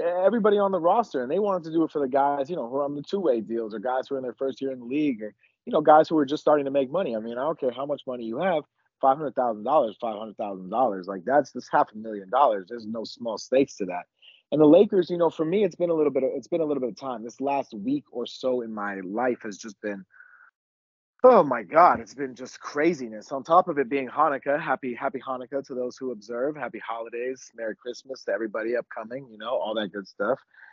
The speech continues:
And, you know, it's just been, it's been crazy. I've been refereeing some flag football games in terms of, like, it's a citywide all-star tournament, right, for the Park League. So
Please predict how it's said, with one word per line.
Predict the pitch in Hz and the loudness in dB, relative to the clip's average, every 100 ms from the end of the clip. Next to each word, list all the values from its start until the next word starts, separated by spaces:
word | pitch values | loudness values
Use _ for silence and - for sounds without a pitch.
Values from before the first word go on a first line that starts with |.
| _ _ | _ _
And, | 131 120 117 113 110 110 - _ _ - | 0 4 4 2 0 -4 -6 _ _ 0
you | 127 | 2
know, | 120 | 4
it's | 120 110 | 2 2
just | 131 113 | 0 4
been, | 123 | 4
it's | 110 | 2
been | 120 | -2
crazy. | 104 151 156 120 | 6 8 10 8
I've | 120 | 4
been | 117 | 0
refereeing | 117 117 117 117 107 | -2 -2 -4 -6 -6
some | 113 104 | -10 -8
flag | 113 101 - | -6 -6 0
football | 160 147 139 131 | 2 6 6 6
games | 127 123 120 - | 0 -8 -10 -16
in | - | -16
terms | 117 104 | -14 -14
of, | 101 98 | -14 -10
like, | 98 - _ - _ | -12 -12 _ -20 _
it's | - | -4
a | 110 - | 0 6
citywide | 139 127 120 117 | 6 8 4 0
all-star | 107 127 - 117 | -4 -6 -4 -8
tournament, | - 135 123 117 | -6 -10 -8 -12
right, | 104 123 117 | -12 -12 -10
for | 113 | -12
the | 101 | -8
Park | 127 131 - | -4 -4 -4
League. | 107 98 | -8 -8
So | - 104 | -10 -12